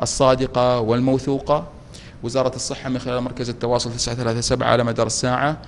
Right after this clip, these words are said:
تجاوز ربع مليون من استفادوا حتى الآن من خدمات هذا المركز، ومستمرين في تقديم الخدمات. التطبيق الذي أعلنا عنه بالأمس وتم تدشينه،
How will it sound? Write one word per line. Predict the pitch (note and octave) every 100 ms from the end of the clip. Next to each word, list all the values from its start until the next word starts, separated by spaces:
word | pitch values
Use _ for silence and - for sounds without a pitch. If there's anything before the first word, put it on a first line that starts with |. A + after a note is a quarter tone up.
| - -
تجاوز | A2+ C3 C3 A#2
ربع | C3 C#3 A#2+
مليون | B2 B2 C3 G#2+
من | A2
استفادوا | A2 - - A#2 G#2+
حتى | A#2+ -
الآن | A#2 A#2
من | A2+
خدمات | G#2+ G#2+ A2+ A2+ G#2+
هذا | A2+ A2+
المركز، | A2 C3 - D#3+ E3 - - - - - -
ومستمرين | A#2 B2 B2+ B2 B2+ - B2 A#2+ B2+
في | A#2+ A2+
تقديم | A2 A2+ A2+
الخدمات. | A2 A2 G#2 A#2+ D3 D#3+ - -
التطبيق | F2+ - B2+ C3 C#3 C3+
الذي | B2 B2 A#2+
أعلنا | B2 B2 A#2+
عنه | A#2+ B2 A#2
بالأمس | A#2+ A2+ B2
وتم | - A#2+
تدشينه، | A#2+ A2+ - B2+ C#3 D#3+